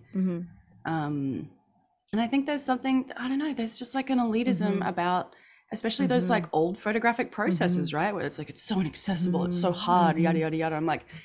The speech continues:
Speaker 2: "Is it?"
Speaker 1: Mm-hmm. I think that's true about some printmaking too. I think
Speaker 2: Yeah.
Speaker 1: that some, I, I don't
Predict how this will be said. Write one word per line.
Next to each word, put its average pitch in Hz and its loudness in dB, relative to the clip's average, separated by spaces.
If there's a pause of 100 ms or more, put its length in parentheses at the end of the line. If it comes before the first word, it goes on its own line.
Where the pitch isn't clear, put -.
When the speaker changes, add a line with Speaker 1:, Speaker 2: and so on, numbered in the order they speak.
(240)
Speaker 2:
"Is 151 -2
it?" 226 -2 (320)
Speaker 1:
Mm-hmm. 170 0 (800)
I 302 12
think 370 10
that's 294 10
true 240 10
about 196 10
some 180 6
printmaking 170 4
too. 170 0 (1700)
I 202 8
think 226 8
Speaker 2:
Yeah. 226 6
Speaker 1:
that 208 6
some, 180 4
I, 247 6
I 262 10
don't 285 10